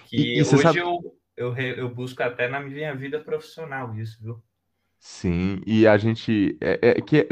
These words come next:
Speaker 2: o nosso corpo, a nossa mente que é, que é sempre mordomia, né, cara? A gente tem que tá sempre se desafiando.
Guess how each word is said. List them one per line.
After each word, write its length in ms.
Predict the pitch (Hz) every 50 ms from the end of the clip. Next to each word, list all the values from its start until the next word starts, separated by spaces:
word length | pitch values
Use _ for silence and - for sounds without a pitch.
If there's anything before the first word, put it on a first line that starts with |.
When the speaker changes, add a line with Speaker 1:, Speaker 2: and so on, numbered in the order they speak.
| 120 -
Speaker 2:
o 100 | - 139
nosso 280 | 143 160 165 - - 113
corpo, 320 | - 127 147 151 151 - -
a 220 | - - - 101
nossa 300 | 139 147 165 160 160 135
mente 340 | 113 113 135 151 160 156 -
que 100 | - - -
é, 60 | 143
que 160 | 143 - - 156
é 40 | 147
sempre 320 | - - 190 185 185 190 165
mordomia, 500 | 147 143 123 107 101 92 87 90 92 92
né, 140 | 101 110
cara? 180 | - - 90 90
A 60 | 90
gente 180 | 92 113 117 -
tem 140 | - 120 117
que 80 | -
tá 120 | - 107 107
sempre 280 | - - 135 131 - -
se 100 | - 127
desafiando. 560 | 117 113 117 120 120 - - 95 92 87